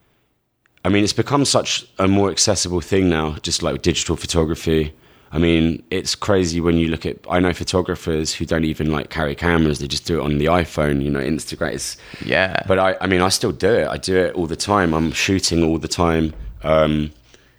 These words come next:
Speaker 1: not as much, though, like, in relation of fashion. I do more kind of artwork now. It's mixed media.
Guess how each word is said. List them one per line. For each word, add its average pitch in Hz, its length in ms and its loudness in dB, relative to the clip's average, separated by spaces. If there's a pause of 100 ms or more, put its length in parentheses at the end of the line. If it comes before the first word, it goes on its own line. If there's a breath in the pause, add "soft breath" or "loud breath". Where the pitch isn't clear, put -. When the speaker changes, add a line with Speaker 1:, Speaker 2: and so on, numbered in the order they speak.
(280 soft breath)
Speaker 1:
not 104 240 0
as 85 140 -2
much, 95 340 2
though, 117 320 2
like, 85 220 0
in 85 220 2
relation 85 380 2
of 82 80 -2
fashion. 87 460 0
I 92 80 2
do 85 200 0
more 82 240 2
kind 80 200 0
of 76 160 -2
artwork 82 540 2
now. 80 160 0
It's - 160 -6
mixed 80 260 -4
media. 80 480 2